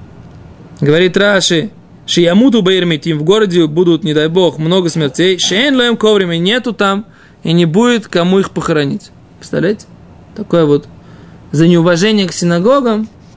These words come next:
да, какое страшное наказание. Что в городе будет,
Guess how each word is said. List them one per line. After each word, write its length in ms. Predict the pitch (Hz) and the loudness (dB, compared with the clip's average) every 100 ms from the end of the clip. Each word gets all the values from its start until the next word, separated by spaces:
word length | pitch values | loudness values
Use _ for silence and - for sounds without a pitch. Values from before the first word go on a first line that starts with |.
| - - | -20 -14
да, 240 | - 170 190 | -6 -6 -4
какое 340 | 151 190 185 | -2 0 0
страшное 380 | 170 165 165 156 | 0 0 0 0
наказание. 480 | 151 151 143 - - - - - - | 0 0 -2 -6 -12 -20 -20 -20 -20
Что 180 | - - | -6 -2
в 60 | 143 | 2
городе 300 | 196 202 185 | 4 4 2
будет, 420 | 170 196 156 | 2 2 2